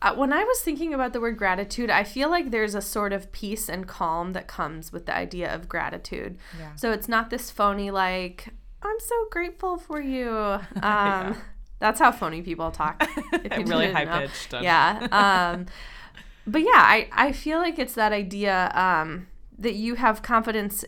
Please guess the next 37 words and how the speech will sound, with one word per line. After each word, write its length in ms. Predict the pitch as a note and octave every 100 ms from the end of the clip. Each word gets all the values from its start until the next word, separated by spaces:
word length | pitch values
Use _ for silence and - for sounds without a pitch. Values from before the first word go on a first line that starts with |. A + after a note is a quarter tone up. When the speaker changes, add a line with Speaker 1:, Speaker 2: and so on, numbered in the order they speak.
| -
Speaker 1:
in 300 | - G#3 G#3
something 560 | G#3 - G3+ G3+ G3+ G3+
greater 400 | G3+ B3+ G#3+ F3+
than 220 | F3+ F3
just 240 | F3+ F3+ F#3
your 100 | F3
circumstances 1160 | - F3+ F3 F3 - - - - - F3+ -
in 200 | - G#3
the 60 | G3+
moment. 500 | F#3+ E3+ F3 E3+ -
And 100 | A#3
I 60 | C#4
think 220 | F#4+ G#4+
we 80 | A#4
talked 280 | - G3 G#3+
about 240 | F#3 F3+
that 180 | F3 -
in 60 | F3+
our, 140 | F3 -
our 80 | F#3
disappointment 600 | F#3 F#3+ F3+ C4+ C4+ G#3+ -
series. 480 | E3+ E3 F3 F3+ - - - - -
Um, 380 | - G3 E3+ -
I 100 | -
do 200 | G#3+ G#3+
feel 180 | A#3 B3
like 180 | G#3 G3+
what 200 | F#3 E3+
God 340 | F3+ F3 F3+ -
offers 500 | D#3+ F3 - F3+ F3
us, 540 | E3+ E3 F3+ - - - - - - -
um, 560 | F#3+ F3 E3 E3+ F3 - - -
is 300 | G#3+ A3 G#3
a 60 | F#3+
life 400 | F#3 F3 F3+ -
of 260 | F3 E3+ -
peace 500 | F#3 E3 - -